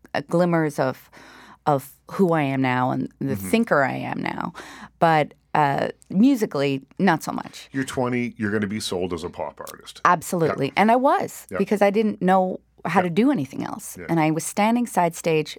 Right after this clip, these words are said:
Speaker 1: watching Steve Earle going, "If I'm gonna stay in the music business, that's what I wanna
Speaker 2: Mm-hmm.
Speaker 1: do. I wanna learn how to do that." So I taught myself how to play guitar.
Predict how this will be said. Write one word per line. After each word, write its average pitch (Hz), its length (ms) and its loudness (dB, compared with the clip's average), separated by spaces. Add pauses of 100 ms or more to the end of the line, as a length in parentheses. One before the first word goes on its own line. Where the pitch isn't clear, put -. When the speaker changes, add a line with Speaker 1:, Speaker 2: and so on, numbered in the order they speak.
Speaker 1:
watching 156 340 0
Steve 156 280 -6
Earle 139 160 2
going, 143 360 -4
"If - 160 -10
I'm 185 160 2
gonna 254 140 -2
stay 165 260 -4
in 151 80 -4
the 156 60 -4
music 165 340 -8
business, - 380 -8 (200)
that's 139 460 -4
what 82 140 -4
I - 100 -4
wanna - 220 -6
Speaker 2:
Mm-hmm. - 200 -6
Speaker 1:
do. - 60 -14 (420)
I - 80 0
wanna 165 200 2
learn 156 240 0
how 160 160 -6
to 151 100 -4
do 135 200 -4 (140)
that." - 420 -6 (540)
So 151 240 0
I 135 80 2
taught 175 300 2
myself 185 360 -2
how 175 80 0
to - 60 -6
play 160 200 -2
guitar. 147 500 -6